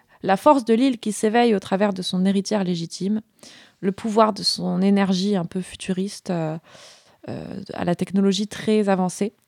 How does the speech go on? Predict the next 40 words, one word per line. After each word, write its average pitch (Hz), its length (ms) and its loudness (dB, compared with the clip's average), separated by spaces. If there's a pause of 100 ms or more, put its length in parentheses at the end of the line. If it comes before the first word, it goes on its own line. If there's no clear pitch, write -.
(400)
le 208 100 2
caractère 214 520 4
épique 220 340 4
du 220 120 2
moment 214 460 10
où 208 80 4
tous - 220 0
nos 247 120 8
personnages 226 500 4
sont 202 160 0
un 190 80 2
peu - 140 0
en 196 160 6
haleine. 208 440 6 (180)
Eux, 233 140 6
ils 208 60 2
sont... 185 600 0 (380)
En 175 80 2
fait, 240 160 2
ils - 60 -8
sont 208 120 0
comme 208 160 8
nous, 233 120 8
ils 220 60 4
sont 190 120 -4
spectateurs 196 640 -2
de 180 80 -6
ce 170 100 -10
qui - 120 -16
se - 80 -18
passe. - 320 -8 (640)
Euh, 170 600 2
ils 175 160 -2
assistent 196 340 -4
au 185 40 -2
phénomène 185 360 2
incroyable 202 480 4
qui 185 140 -10
se 180 300 0
passe - 360 -2